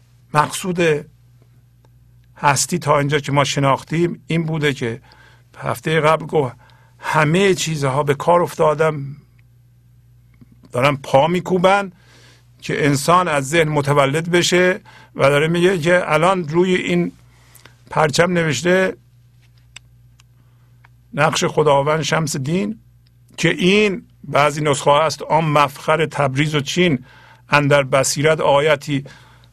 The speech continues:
یعنی شما تبدیل میشین به شمس دین.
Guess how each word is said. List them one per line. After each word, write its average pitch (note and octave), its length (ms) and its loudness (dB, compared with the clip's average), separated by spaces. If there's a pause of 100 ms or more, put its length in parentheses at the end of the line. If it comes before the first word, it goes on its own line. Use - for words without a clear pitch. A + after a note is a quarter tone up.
(120)
یعنی D#3+ 560 0 (720)
شما D#3+ 340 2
تبدیل D#3 380 0
میشین F3 300 0
به E3 80 2
شمس E3 480 0 (1500)
دین. G3 380 2